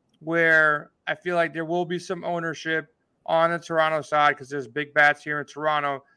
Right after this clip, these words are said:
But I kinda like Manoah here, sixty-nine hundred. He's got one of the highest K props on the slate.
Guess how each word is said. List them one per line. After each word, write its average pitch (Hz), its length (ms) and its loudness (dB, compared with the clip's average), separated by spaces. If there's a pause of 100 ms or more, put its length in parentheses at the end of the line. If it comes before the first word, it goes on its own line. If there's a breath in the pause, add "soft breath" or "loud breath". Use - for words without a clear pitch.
(240)
But - 80 0
I 147 60 0
kinda 262 280 2
like 277 180 2
Manoah 175 440 2
here, 151 240 0
sixty-nine 175 500 -2
hundred. 151 220 -2
He's 143 80 -10
got 233 160 0
one 240 120 -2
of 214 60 0
the 170 60 2
highest 170 460 0
K 165 160 -2
props 156 480 0
on 160 220 -2
the 139 80 -10
slate. 175 520 -2